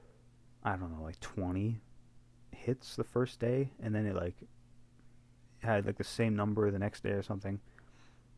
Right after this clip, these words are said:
Not, not the first day, like, four days in or something. It was, like, a spike. It was crazy. And then after that, it just dipped. And at most, I'll get, like, five hits a day,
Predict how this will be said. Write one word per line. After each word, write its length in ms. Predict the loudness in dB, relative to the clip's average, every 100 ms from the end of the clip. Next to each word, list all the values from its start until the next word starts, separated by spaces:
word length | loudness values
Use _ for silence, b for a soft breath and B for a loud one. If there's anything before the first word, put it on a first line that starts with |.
| 6
Not, 220 | 6 8
not 160 | 6 4
the 80 | 2
first 280 | -2 -2
day, 180 | -4 -2
like, 180 | -4 -6
four 480 | -12 -18 2 6 6
days 220 | 6 2
in 160 | 0 -4
or 40 |
something. 320 | -6 -10 -6
It 60 | -2
was, 100 | 0
like, 140 | 0
a 60 | -2
spike. 480 | -6 0 0 0 -6
It 60 | -10
was 100 | -10
crazy. 500 | -4 -2 -2 -4 -10 B B B B -4
And 100 | 0
then 80 |
after 300 | 2 2 2
that, 180 | 4 4
it 80 | 4
just 160 | -2 -8 -4
dipped. 320 | 0 -2 -4 -20 -20 -20 b b b b b -6
And 320 | -2 0 2
at 140 | 2 4
most, 300 | 2 2 2
I'll 80 |
get, 140 | 2 2
like, 160 | 0
five 300 | 2 2 2
hits 160 | -2 -6
a 40 |
day, 260 | -4 -4